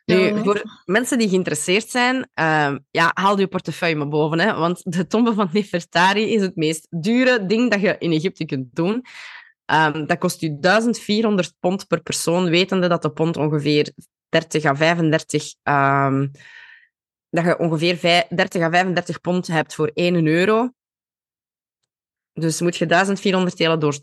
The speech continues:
Speaker 1: dertig, gaan we zeggen, dat is zeventig euro. Eh, nee, dat is niet zeventig euro. Zevenveertig, wacht, hè, dat is... Elise, help mij. Ik ben nog
Speaker 2: Ik
Speaker 1: altijd
Speaker 2: ben
Speaker 1: een
Speaker 2: niet goed in rekenen. Ik ga mijn rekenmachine erbij pakken.
Speaker 1: Allee, pakt ietsje minder dan vijftig euro.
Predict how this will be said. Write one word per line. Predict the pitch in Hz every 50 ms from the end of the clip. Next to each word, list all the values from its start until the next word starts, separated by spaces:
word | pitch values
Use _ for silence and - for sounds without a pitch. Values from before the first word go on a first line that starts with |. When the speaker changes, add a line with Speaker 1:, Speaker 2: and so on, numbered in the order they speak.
| - 147
Speaker 1:
dertig, | 139 143 143 - - 170 -
gaan | - 156 143
we | 147 160
zeggen, | 170 160 156 160 156 151
dat | - 139
is | 139
zeventig | - 151 151 - - 127 123
euro. | 131 139 147 151 151 147 - - - - - -
Eh, | - - 175 165
nee, | 156 180 185 165
dat | - 156
is | -
niet | 160 156 151
zeventig | - 147 139 - - -
euro. | 131 131 - 156 - _ _ _ _ _ _ _ _ _ _
Zevenveertig, | - 160 156 151 147 143 147 151 151 151 -
wacht, | - - 139 -
hè, | - 139
dat | 135 139 139
is... | 143 143 139 - - - - - - _ _ _
Elise, | - - 156 160 160 151 151 147
help | 151 160 139 139
mij. | - 123 123 143 143 151 -
Ik | - 147
ben | 147 156
nog | 147 151
Speaker 2:
Ik | 151 139
Speaker 1:
altijd | 226 156 147
Speaker 2:
ben | 285 269 254
Speaker 1:
een | 247 233 226
Speaker 2:
niet | 240 240 190 -
goed | - 269 277 302 - -
in | - 285 277 277
rekenen. | 254 262 285 285 277 285 262 233 220 -
Ik | 277 262 -
ga | - 381
mijn | 370 381 370
rekenmachine | 359 359 359 359 339 330 - - 320 294 285
erbij | 277 254 269 262 262
pakken. | - 262 - 269 277 - _ _ _ _ _ _ _ _ _ _ _ _ _ _ _ _ _ _ _ _ _ _ _ _ _ _ _ - - - _ _ _
Speaker 1:
Allee, | 156 180 175 156 151
pakt | 156 202 196 - -
ietsje | - 208 214 - - 220
minder | 202 202 208 202
dan | 185 175
vijftig | 165 - - 175 175 - - 147
euro. | 135 135 135 135 139 139 131 139 -